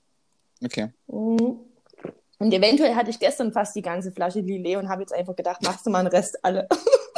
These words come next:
Speaker 1: Ja, also man muss damit auch da sitzen, dass Jenny halt, äh, mit einem sehr großen Glas gerade da sitzt,
Speaker 2: <laughs>
Speaker 1: was, was nicht gerade leer ist, ne?
Speaker 2: Nee,
Speaker 1: Also,
Speaker 2: nee.
Speaker 1: ich glaube, das, das ist deutlich voller, als man normalerweise ein Weinglas macht.
Speaker 2: Das ist, das ist ein Rotweinglas und das Ding ist, ich kann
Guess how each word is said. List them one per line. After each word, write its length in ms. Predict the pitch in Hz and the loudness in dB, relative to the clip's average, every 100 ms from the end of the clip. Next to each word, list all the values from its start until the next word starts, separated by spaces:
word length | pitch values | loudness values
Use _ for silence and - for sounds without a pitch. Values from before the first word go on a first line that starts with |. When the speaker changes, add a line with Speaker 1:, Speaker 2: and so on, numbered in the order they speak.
| - _ - 202 247 175 | -12 _ -16 -14 -14 0
Speaker 1:
Ja, 200 | 143 123 226 - | 2 2 0 2
also 100 | 139 | 6
man 120 | 147 | 6
muss 120 | 277 | 6
damit 180 | - 190 | 4 4
auch 100 | 180 | 2
da 160 | - 165 | 4 2
sitzen, 240 | 160 - | 2 -6
dass 180 | 131 - | -6 -6
Jenny 220 | 175 170 | -8 -6
halt, 340 | 156 131 127 - _ _ _ | -2 0 0 -4 _ _ _
äh, 180 | 120 117 | 2 2
mit 160 | 120 - | -2 -4
einem 160 | 120 | -6
sehr 180 | 107 143 | -4 -6
großen 360 | - 147 147 131 | -6 -8 -6 -6
Glas 320 | 113 - - | -4 -4 -4
gerade 300 | - 165 190 | -6 -6 -2
da 80 | - | 0
sitzt, 340 | 370 440 - | 4 4 4
Speaker 2:
<laughs> 40 | 480 | 0
Speaker 1:
was, 220 | - - 392 269 | 0 -6 -12 -8
was 320 | - 151 - - | -2 -2 -2 -4
nicht 240 | 156 - - | -6 -6 -4
gerade 360 | 135 131 147 | -2 -2 -2
leer 320 | 127 123 156 - | -4 -2 -4 -6
ist, 200 | 220 240 | -10 -4
ne? 120 | 294 | -2
Speaker 2:
Nee, 60 | 233 | 0
Speaker 1:
Also, 300 | 269 247 - | -2 -4 -10
Speaker 2:
nee. 240 | 262 277 226 | -6 -6 -6
Speaker 1:
ich 60 | 202 | -10
glaube, 220 | - 180 | -2 2
das, 180 | 175 175 269 - | 2 0 -4 -6
das 100 | 143 | -6
ist 140 | 147 | 2
deutlich 300 | 156 175 - | 0 2 -4
voller, 220 | - 170 135 | -2 -2 -2
als 160 | 147 | -4
man 100 | 135 | -6
normalerweise 460 | 127 147 160 135 123 | -4 -4 -2 -2 -2
ein 160 | 120 | -6
Weinglas 480 | 110 131 - 107 110 | -6 -6 -4 -6 -6
macht. 320 | 107 117 - _ | -10 -12 -14 _
Speaker 2:
Das 160 | - 208 | -12 -8
ist, 140 | 208 | -6
das 80 | 226 | -4
ist 120 | 202 | -2
ein 100 | 254 | 0
Rotweinglas 600 | 226 262 277 254 233 202 220 | 0 0 0 0 2 0 0
und 120 | 208 | -8
das 100 | - | -8
Ding 160 | 247 | -2
ist, 80 | 285 | -2
ich 100 | 226 | -4
kann 300 | 220 220 247 | -8 -6 -6